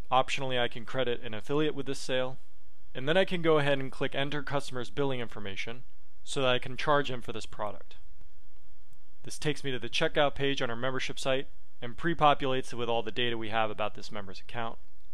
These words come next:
And once you've finished filling out any remaining required data, you can click Submit Order.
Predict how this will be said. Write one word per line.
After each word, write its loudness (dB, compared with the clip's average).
And -2
once -2
you've -2
finished 0
filling 0
out 0
any -2
remaining 0
required 0
data, 0
you -2
can -2
click -2
Submit -2
Order. -2